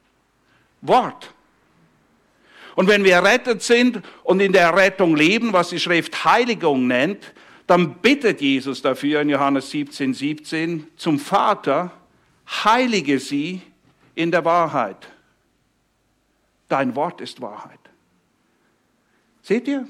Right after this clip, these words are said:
Das Wort, Jesus Sicht des Wortes ist, alle Kraft, alles, was wir brauchen, ist im Wort allein. Denkt nicht, dass ihr irgendwo etwas findet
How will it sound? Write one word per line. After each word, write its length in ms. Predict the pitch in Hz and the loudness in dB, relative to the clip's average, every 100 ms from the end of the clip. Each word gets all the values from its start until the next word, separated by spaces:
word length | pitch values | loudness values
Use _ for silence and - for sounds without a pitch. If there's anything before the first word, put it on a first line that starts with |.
| - | -2
Das 360 | 170 170 147 | -2 -2 -4
Wort, 540 | 147 254 254 - - - - | 2 4 2 0 -14 -20 -6
Jesus 440 | 160 254 240 175 | -2 -2 -2 -4
Sicht 260 | 247 247 - | -4 -4 -2
des 180 | 175 165 | -2 0
Wortes 400 | 220 247 160 147 | 0 0 -4 -6
ist, 220 | 131 - - - - - | -6 -8 -20 -20 -10 2
alle 320 | 190 294 294 | 4 6 2
Kraft, 600 | - 233 214 - - - _ - | 0 0 0 -2 -10 -20 _ 0
alles, 360 | 185 269 277 | 4 4 4
was 200 | 254 247 247 | 2 0 0
wir 100 | 214 | -2
brauchen, 560 | 196 175 180 117 95 - - _ _ _ _ _ _ | -2 0 -2 -4 -12 -16 -20 _ _ _ _ _ _
ist 360 | 170 165 - - _ - | 0 0 -4 -14 _ -4
im 560 | 226 269 269 262 233 - | 0 2 2 0 -4 -12
Wort 680 | - 131 185 240 240 233 - _ _ | -18 0 2 4 2 -4 -18 _ _
allein. 580 | - 165 165 165 131 101 - - _ _ _ _ _ _ _ _ _ _ _ _ _ _ _ _ _ - | -2 2 2 2 0 -4 -16 -20 _ _ _ _ _ _ _ _ _ _ _ _ _ _ _ _ _ -8
Denkt 240 | 165 151 | -6 -4
nicht, 240 | 170 170 - | -6 -8 -8
dass 140 | 143 | -8
ihr 100 | 143 | -8
irgendwo 560 | 139 147 131 113 123 135 | -6 -8 -8 -12 -6 -6
etwas 380 | 123 113 110 - | -6 -10 -14 -16
findet 600 | - 135 127 98 - | -10 -8 -8 -10 -20